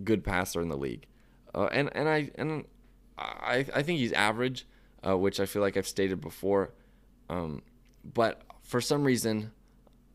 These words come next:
I translated his ability to pass, uh, into his ability to win. Like, I didn't think it was capable of, of just grinding out wins on the ground,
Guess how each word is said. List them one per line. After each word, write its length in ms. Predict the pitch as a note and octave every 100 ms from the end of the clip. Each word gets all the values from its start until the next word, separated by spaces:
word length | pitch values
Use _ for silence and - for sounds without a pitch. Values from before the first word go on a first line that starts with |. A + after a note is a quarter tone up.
| _ -
I 140 | G2 A2
translated 600 | - A#2 A2+ A2+ A2 G#2
his 400 | A2 A#2 A#2+ F#2+
ability 440 | G#2+ A2 A2+ G#2+
to 80 | G2
pass, 500 | - F2+ G#2+ G#2+ - - - - - -
uh, 140 | F#2 -
into 300 | A2+ A#2 A#2
his 140 | A2
ability 400 | G2+ G#2 G2+ G2
to 80 | F2
win. 300 | F2+ E2+ B1+
Like, 180 | C#2 D#2+
I 100 | G#2
didn't 200 | A2+ G#2+
think 200 | A#2+ A2
it 60 |
was 120 | A2+
capable 480 | - C3 B2+ A2+ A2
of, 160 | G2+ - - - - - -
of 120 | - G2+
just 220 | G#2+ -
grinding 420 | G#2+ G2+ A2+ A2
out 180 | G2+ G2+
wins 380 | G#2 G#2 G2 -
on 200 | G#2+ G#2+
the 60 | G2+
ground, 400 | G#2 G2 G2+